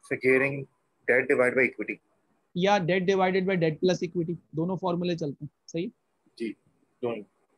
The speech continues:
Speaker 2: अच्छा, सिस्टमेटिक रिस्क क्या होता है? सिस्टमेटिक रिस्क होता है मार्केट स्पेसिफिक।
Speaker 1: सर, मार्केट, मार्केट रिस्क।
Speaker 2: मार्केट स्पेसिफिक रिस्क, मार्केट स्पेसिफिक रिस्क, ये मार्केट रिस्क भी कह सकते हैं इसको,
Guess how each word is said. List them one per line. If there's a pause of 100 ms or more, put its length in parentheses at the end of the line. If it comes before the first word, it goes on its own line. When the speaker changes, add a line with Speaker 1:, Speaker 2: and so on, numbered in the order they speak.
Speaker 2:
अच्छा,
सिस्टमेटिक
रिस्क
क्या
होता
है? (1300)
सिस्टमेटिक
रिस्क
होता
है
मार्केट
स्पेसिफिक।
Speaker 1:
सर,
मार्केट, (920)
मार्केट
रिस्क। (340)
Speaker 2:
मार्केट
स्पेसिफिक
रिस्क, (1160)
मार्केट (920)
स्पेसिफिक
रिस्क,
ये
मार्केट
रिस्क
भी
कह
सकते
हैं
इसको,